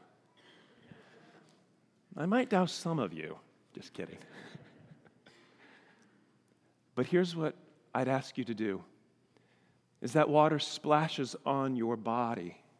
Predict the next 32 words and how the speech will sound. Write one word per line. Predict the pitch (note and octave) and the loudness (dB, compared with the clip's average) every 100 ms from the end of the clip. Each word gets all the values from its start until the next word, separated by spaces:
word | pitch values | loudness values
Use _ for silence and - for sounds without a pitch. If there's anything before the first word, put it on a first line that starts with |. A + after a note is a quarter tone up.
| _ _ _ _ _ _ _ _ _ _ _ _ _ _ _ - | _ _ _ _ _ _ _ _ _ _ _ _ _ _ _ -6
make | C3 C#3 | -4 -4
the | C#3 | -6
sign | - B2 A#2 | -2 -2 -2
of | |
the | A2 | -4
cross | - A#2+ A2+ - G2+ | -4 -2 -2 -4 -10
on | G2 | -8
that | G2 G#2 | -8 -6
body. | F#2+ F#2 F2 - _ _ _ _ _ _ _ _ _ _ _ _ _ _ _ _ - - | -8 -8 -12 -20 _ _ _ _ _ _ _ _ _ _ _ _ _ _ _ _ -20 -6
Because | - E3+ | 0 0
someday | - F3+ G3 E3+ | 2 4 6 6
Jesus | C3 B2 C3 C#3+ | 4 2 -2 -4
is | C#3+ | -8
gonna | B2+ B2 | -4 -4
stand | A#2 C3 B2+ | -2 -2 -2
outside | C3 - C#3+ C3 C3+ | -2 -4 -4 -2 -2
your | D#3 | -4
tomb, | - G2+ F2+ F2+ - - - - | -6 -10 -8 -12 -16 -20 -16 -8
and | B2 | -6
he's | A2+ | -4
gonna | B2+ A#2 | -4 -4
call | - A#2+ A#2+ A#2 | -4 0 0 2
that | A#2+ A2+ A2 | 0 0 0
body | A2+ G#2+ G2+ F2+ F2 - - - - | 2 2 0 -4 -12 -16 -20 -10 -2
out | G2+ F#2+ - | -2 -2 -10
of | F#2+ - | -12 -10
the | |
grave, | F#2 F#2+ F2+ E2 - - - - - | -8 -4 -4 -6 -12 -20 -20 -20 -14
"Roll | D#2+ G2+ B2 | -8 -4 -2
away | A#2+ A2+ A2+ | -2 -2 -4
the | G#2 | -6
stone." | F2 - - E2+ D#2+ | -8 -8 -8 -12 -14